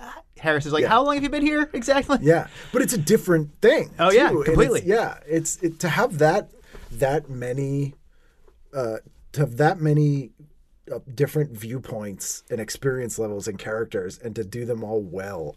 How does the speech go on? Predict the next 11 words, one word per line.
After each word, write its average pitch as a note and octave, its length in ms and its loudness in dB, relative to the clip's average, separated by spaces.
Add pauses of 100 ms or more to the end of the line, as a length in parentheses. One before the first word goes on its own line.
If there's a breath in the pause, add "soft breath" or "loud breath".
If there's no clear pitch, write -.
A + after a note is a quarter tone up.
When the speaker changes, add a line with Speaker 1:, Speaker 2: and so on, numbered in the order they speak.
Speaker 2:
I, F#3 320 -12
I, G2 160 -14 (480)
I - 60 -14
j-, A2+ 260 -14
I A2+ 80 -10
don't A2+ 120 -8
know A2 100 -8
how A#2+ 140 -10
you A2+ 120 -6
do G#2+ 220 -10
that. - 300 -12